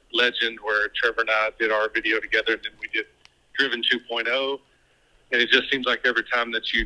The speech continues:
get, you think you get caught up with technology and new camera angles and new, you know, crisper views and better ways to teach and show people things,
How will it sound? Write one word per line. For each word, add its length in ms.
get, 260
you 160
think 260
you 80
get 240
caught 220
up 160
with 180
technology 720
and 120
new 320
camera 380
angles 400
and 180
new, 220
you 100
know, 120
crisper 640
views 460
and 180
better 220
ways 320
to 140
teach 420
and 100
show 220
people 400
things, 380